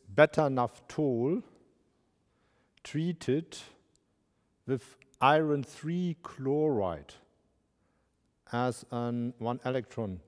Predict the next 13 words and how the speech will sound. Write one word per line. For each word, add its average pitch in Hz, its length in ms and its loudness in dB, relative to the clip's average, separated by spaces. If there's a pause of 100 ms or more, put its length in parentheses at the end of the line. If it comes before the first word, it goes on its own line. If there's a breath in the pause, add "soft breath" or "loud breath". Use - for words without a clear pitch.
(560)
oxidant. - 640 -8 (1400)
And 104 160 -8
it 113 160 -6
is, 127 420 -4
uh, 120 120 -2
normally 120 800 -2 (140)
treated, 123 580 -6 (300)
uh, 113 340 2 (760 soft breath)
as 107 120 -8
solid 131 600 2 (1000)
pistol 117 440 -6
and 101 180 -8 (100)
mortar, 107 560 -4